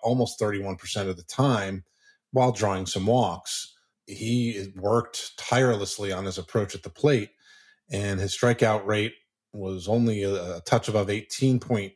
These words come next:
uh, it was eighteen point three percent, and his walk rate was close to twenty percent.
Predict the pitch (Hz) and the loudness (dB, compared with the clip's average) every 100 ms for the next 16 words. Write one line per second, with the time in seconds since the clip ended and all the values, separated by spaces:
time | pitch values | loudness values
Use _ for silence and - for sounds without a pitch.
0 | _ - 107 98 92 101 101 - 110 107 | _ -2 0 0 -4 -6 -10 -8 -4 2
1 | 123 - 113 - 101 104 92 92 104 101 | 0 2 -4 -2 -6 -6 -8 -8 -6 -6
2 | 117 _ _ - _ - 104 95 107 127 | -8 _ _ -20 _ -2 0 2 2 2
3 | - 113 101 101 - - 175 - - - | 4 2 2 -6 0 0 0 -4 -10 2
4 | 190 147 - 95 98 82 | 4 4 2 -6 -8 -12